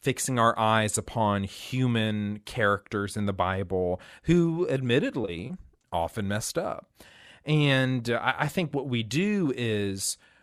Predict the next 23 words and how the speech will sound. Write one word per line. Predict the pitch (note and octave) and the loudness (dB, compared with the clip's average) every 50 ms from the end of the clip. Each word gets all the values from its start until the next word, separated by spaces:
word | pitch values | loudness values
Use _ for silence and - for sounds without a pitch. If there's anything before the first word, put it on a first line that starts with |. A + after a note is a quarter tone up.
| _ - | _ -6
we're | B2 C3+ D3+ | 0 0 0
trying | D#3+ D#3 - - - E3 D#3+ D#3 D3+ D3+ D3+ D3 D3+ D3 C#3 | 0 0 -2 -2 0 2 2 2 0 0 -2 -4 -4 -6 -6
to | - - - | -6 -8 -6
see | G#2+ - - - - C3 A#2+ A#2 A2+ A2 G#2+ G#2 G2+ G2 F#2+ F2+ F#2 _ _ _ _ _ _ _ _ | -4 -2 0 0 0 0 0 0 0 -2 -2 -4 -4 -6 -8 -8 -10 _ _ _ _ _ _ _ _
the | - G#2+ | -14 -14
character | - - - - - - D3+ D3+ D3 C#3 B2 - - - G#2 F#2+ F2+ | -12 -10 -8 -6 -4 -2 -2 -2 -2 -2 -4 -6 -6 -6 -4 -4 -4
of | E2+ E2+ F2+ F#2 | -6 -8 -12 -10
Jesus, | F#2 G2+ B2 E3+ G3+ A3 D#3+ - - - - - - - | -4 0 0 2 2 2 2 2 0 -4 -6 -8 -8 -6
the | - - A2 | -6 -6 -4
love | G#2 A2+ C3 C3+ A#2+ | -2 0 0 0 0
of | A2 F2+ F#2 | -2 -6 -6
Jesus | F#2 D3 F#3+ G3+ G3+ D#3 G#2+ G2 D#2+ A#1+ - - - - - - _ _ _ _ _ _ _ _ _ _ _ _ _ - | -4 -2 -2 0 0 -2 -2 -6 -10 -10 -10 -8 -8 -8 -8 -10 _ _ _ _ _ _ _ _ _ _ _ _ _ 2
in | - G#3 A3+ A3 F#3 B2+ G2 E2+ D#2+ D2 A#1+ F2+ - _ _ _ _ _ _ _ _ - | 6 6 8 8 6 4 0 -4 -10 -12 -14 -18 -20 _ _ _ _ _ _ _ _ -4
the | B2 C#3 C#3+ | 2 2 2
Bible | A#2+ B2+ A2 G#2 G#2 - F#2 | 4 2 0 -2 -2 -4 -6
characters, | - - - G#2 E2 D#2 - - - - C#2+ D2 - | -6 -4 -6 -4 -4 -6 -8 -10 -12 -12 -12 -10 -8
to | - - | -2 0
where | D#3 C#3+ C#3+ C3 | 4 4 4 4
Jesus | B2 A2 - A#2 D3+ F#3 F3+ C3+ B2 - - | 2 0 -2 0 2 2 2 2 2 0 0
is | A#2+ G2+ | 0 2
always | B2 G#2+ G#2+ G#2 G2 G2 F#2+ F#2 F2+ - - - - - - - - | 4 4 4 4 2 0 -2 -2 -4 -4 -6 -8 -12 -20 -20 -16 -8
the | - G2+ | -8 -8
point. | - - - - E3 C3+ F#2 D#2 C#2 - | -6 -6 -2 0 0 0 0 -2 -10 -18